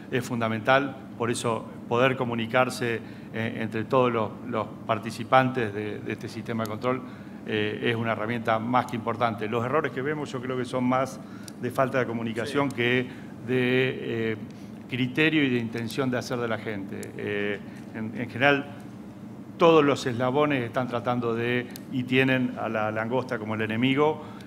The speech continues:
Speaker 1: Eh, si en algún momento tenemos alguna falla, será justamente por que a-, algo no fue comunicado, entonces, eh,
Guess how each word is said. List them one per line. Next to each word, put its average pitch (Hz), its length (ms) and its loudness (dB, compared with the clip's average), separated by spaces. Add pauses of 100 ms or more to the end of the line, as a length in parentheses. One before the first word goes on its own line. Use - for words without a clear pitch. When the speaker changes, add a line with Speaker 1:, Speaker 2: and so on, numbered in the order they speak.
(100)
Speaker 1:
Eh, 113 540 0
si - 240 -2
en 120 80 2
algún 127 220 2
momento 139 340 4
tenemos 127 280 2
alguna 123 280 2
falla, 135 280 2
será 117 200 -2
justamente 117 480 -4
por 117 300 0 (460)
que 117 120 2
a-, 117 100 6
algo 151 440 4
no 127 120 2
fue 139 160 2
comunicado, 120 640 4
entonces, 120 460 -2 (640)
eh, 120 80 -6